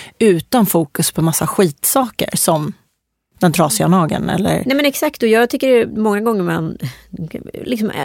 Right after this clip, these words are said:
Speaker 2: är på ett möte och så är det en liksom väldigt välklädd person
Speaker 1: Mm.
Speaker 2: där, men sen är det liksom lite sjav i håret eller <laughs> lite trasiga naglar eller är lite fnasig i hyn.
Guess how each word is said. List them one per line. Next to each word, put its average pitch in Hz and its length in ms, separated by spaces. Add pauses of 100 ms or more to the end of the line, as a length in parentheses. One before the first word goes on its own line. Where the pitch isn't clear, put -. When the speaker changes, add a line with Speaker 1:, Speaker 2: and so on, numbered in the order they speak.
Speaker 2:
är 254 240
på 233 120
ett - 80
möte 202 320
och 185 80
så 220 80
är 220 280
det 233 80
en 208 400
liksom 180 260
väldigt 165 240
välklädd 160 720
person 220 300
Speaker 1:
Mm. 247 120
Speaker 2:
där, 151 120
men 175 120
sen 247 180
är 247 100
det 320 80
liksom 262 240
lite 202 160
sjav 180 360
i 175 40
håret 175 500
eller 233 160
<laughs> - 60
lite 359 280
trasiga 233 400
naglar 202 440
eller 185 240
är 180 100
lite 190 180
fnasig 175 440
i 170 60
hyn. 156 260